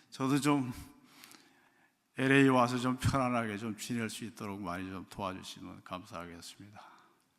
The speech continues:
그래서 우리 그 십 명, 열 명 만드는데 우리 목사님하고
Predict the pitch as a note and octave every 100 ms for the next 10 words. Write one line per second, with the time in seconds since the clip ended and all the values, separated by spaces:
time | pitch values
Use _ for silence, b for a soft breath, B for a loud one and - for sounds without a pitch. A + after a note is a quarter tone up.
0 | _ - C#3+ C#3 C3 D3 B2+ D3+ G2+ -
1 | B B B B B B _ _ C#3 D3
2 | C#3 C3 C3 B2+ A#2+ - - _ - -
3 | D#3 D3+ C#3+ - - - _ C#3 C#3+ C#3+
4 | C#3+ C3+ B2 B2 B2 A#2+ D3+ G#2 A2 -
5 | b b b _ C#3+ C3+ C3 D3+ C#3+ C3+
6 | B2+ C3+ C3+